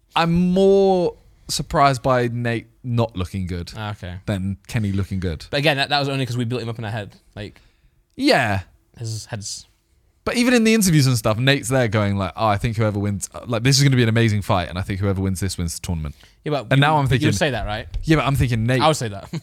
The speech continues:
Speaker 2: <laughs> I know I wouldn't win. <laughs>
Speaker 1: But I'm like, Nate wouldn't have won the tournament.
Speaker 2: Okay, yeah, yeah.
Speaker 1: You know what I mean? Like, it
Speaker 2: Well,
Speaker 1: someone in this, by the way, s-, uh, one of them,
Speaker 2: will win.
Speaker 1: as in one of the guys here, has to lose every re-,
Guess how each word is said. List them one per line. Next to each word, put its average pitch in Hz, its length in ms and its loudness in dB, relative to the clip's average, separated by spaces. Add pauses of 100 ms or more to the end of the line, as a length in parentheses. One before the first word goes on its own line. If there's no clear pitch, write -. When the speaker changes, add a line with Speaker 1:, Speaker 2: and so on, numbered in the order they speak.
Speaker 2:
<laughs> - 200 -16
I 143 120 0
know 135 260 0
I - 120 -4
wouldn't 127 200 -4
win. 104 260 -12
<laughs> - 60 -8
Speaker 1:
But - 120 2
I'm 147 60 -2
like, 135 200 0
Nate 143 280 0 (680)
wouldn't 110 240 -2
have 87 120 -6
won 90 120 -2
the 82 60 -2
tournament. 71 340 -10 (460)
Speaker 2:
Okay, 104 200 -12
yeah, - 160 -18 (160)
yeah. - 180 -20 (100)
Speaker 1:
You 139 60 4
know - 20 4
what 131 80 0
I 131 120 4
mean? 156 140 2
Like, 123 240 -2
it 127 140 0 (1400)
Speaker 2:
Well, 139 340 2 (160)
Speaker 1:
someone 190 380 4
in 139 120 4
this, 117 180 0
by 95 120 0
the 87 80 -4
way, 87 200 -2 (140)
s-, - 200 -10 (140)
uh, 113 100 0
one 147 260 4
of 127 120 0
them, 107 360 0 (300)
Speaker 2:
will 135 140 0
win. 113 260 -2
Speaker 1:
as 135 140 4
in 131 160 4
one 156 280 4
of 131 160 0
the 127 80 2
guys 117 380 4
here, 110 400 2 (540)
has - 260 -4
to - 80 -4
lose 110 300 4
every 90 220 -2
re-, 92 120 -2